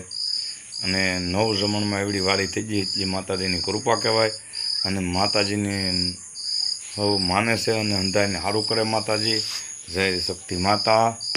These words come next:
અને આ જુઓ, મારા માતાજીની વાડી છે. જુઓ, આ, આ નવ રમણમાં એવડી વાડી છે. જુઓ તમે વાડી, વાડીનો વીડિયો ખાલી જુઓ તોય તમને, અને માતાજીના દર-, વાડીમાં દર્શન કરો તોય તમ તારે રેડી થઈ જાય. મારી માતાજીની જે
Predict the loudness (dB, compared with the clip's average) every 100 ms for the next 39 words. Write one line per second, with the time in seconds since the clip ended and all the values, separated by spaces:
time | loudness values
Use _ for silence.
0 | -4 -6 -8 -14 -8 -4 -2 -4 -8 -8
1 | -2 -2 0 -2 -2 -2 0 0 0 0
2 | -2 -2 -2 -2 -2 -2 -2 -2 -2 -2
3 | -2 -4 -4 -4 -4 -4 -4 -4 -4 -2
4 | -2 -2 -2 -2 -4 -4 -4 -2 -2 -4
5 | -8 -8 -4 -4 -4 -8 -12 -10 -6 -6
6 | -6 -10 -10 -4 -4 -2 -4 -4 -2 -2
7 | 0 -4 -8 -12 -12 -4 -2 0 0 0
8 | 0 0 2 0 2 0 -2 0 0 0
9 | -2 -2 -2 -2 -2 -4 -6 -8 -2 2
10 | 4 6 4 6 2 4 4 2 0 -2
11 | -2 -4 -2 4 6 4 2 2 2 2
12 | 0 0 2 4 4 4 0 -2 -2 2
13 | 4 4 2 -2 -2 -2 -2 0 0 2
14 | 2 2 2 0 -2 -2 -2